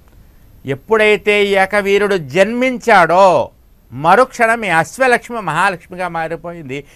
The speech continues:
హయగ్రీవుడు శ్రీమన్నారాయణుడిగా మారిపోయాడు. ఇద్దరికీ కూడా పూర్వరూపం వచ్చేసింది. వచ్చేసి వైకుంఠానికి బయలుదేరారు. "లక్ష్మి పద, వైకుంఠానికి వెళ్దాం" అన్నాడు శ్రీమన్నారాయణ.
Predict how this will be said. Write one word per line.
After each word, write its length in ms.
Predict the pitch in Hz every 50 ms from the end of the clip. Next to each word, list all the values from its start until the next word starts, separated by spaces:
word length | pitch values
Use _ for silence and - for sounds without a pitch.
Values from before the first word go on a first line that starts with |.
| _ _ -
హయగ్రీవుడు 600 | 151 175 220 269 254 202 190 214 202 196 208 233
శ్రీమన్నారాయణుడిగా 920 | 240 - 247 233 220 196 185 175 165 156 147 139 127 123 117 113 135 175
మారిపోయాడు. 560 | 185 170 135 101 - - 82 80 - - - - - - _ - - _ _ - - - _ - - _ - - - - - _ - - - - - - 127
ఇద్దరికీ 360 | 135 135 185 180 180 180 185
కూడా 200 | 165 143 160 190
పూర్వరూపం 580 | 202 - 202 196 196 196 196 180 175 165 190 190
వచ్చేసింది. 420 | 170 131 - 160 - - 127 - - - - - _ _ _ _ - _ - - - - - - _ - _ _ _ -
వచ్చేసి 340 | 190 190 190 208 208 196 214
వైకుంఠానికి 580 | 185 165 160 160 175 170 151 160 165 190 185
బయలుదేరారు. 680 | 170 165 160 160 151 156 151 147 135 120 - - - _ _ - - - - - - - -
"లక్ష్మి 380 | 113 110 - - - 151 165 185
పద, 320 | 175 - 127 117 123 127 95 - - - - -
వైకుంఠానికి 600 | 110 113 123 117 127 117 101 117 117 - 127 147
వెళ్దాం" 320 | 135 113 107 107 113 107
అన్నాడు 240 | 104 104 101 110 139
శ్రీమన్నారాయణ. 600 | 135 - 113 110 101 101 101 98 95 92 85 87